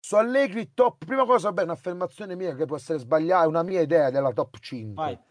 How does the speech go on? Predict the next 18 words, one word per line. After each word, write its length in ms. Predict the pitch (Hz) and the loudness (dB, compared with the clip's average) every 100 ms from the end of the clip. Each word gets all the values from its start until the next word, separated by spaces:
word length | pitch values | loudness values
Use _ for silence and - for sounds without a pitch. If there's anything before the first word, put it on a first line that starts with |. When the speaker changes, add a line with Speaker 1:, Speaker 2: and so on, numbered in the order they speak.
| _ _ _ - | _ _ _ 2
Speaker 1:
Però 220 | 262 247 | 4 6
voglio 280 | 214 208 202 | 2 2 0
prendere 360 | 208 190 208 | 0 -2 -6
in 60 | 208 | -4
considerazione 580 | 208 190 240 226 196 190 | -6 -4 -4 -4 -6 -10
i 60 | |
cinque 340 | 170 226 196 196 | -10 -14 -4 -2
anni 220 | 175 165 | -2 -4
di 80 | 165 | -8
Allegri 380 | 196 190 175 170 | -6 -4 -2 0
a 120 | 170 - | -2 -2
Torino 680 | 190 165 160 156 156 156 - | -4 0 0 0 0 0 -4
in 180 | 151 139 | -12 -8
precedenza. 800 | 139 120 120 117 110 104 120 113 _ _ _ _ | -8 -6 -4 -4 -6 -10 -12 -12 _ _ _ _
Due 240 | - 220 190 | 0 2 4
finali 280 | 233 220 | 2 -2
di 100 | 202 | -2
Champions. 600 | 143 156 120 110 98 - | 0 0 0 -8 -14 -20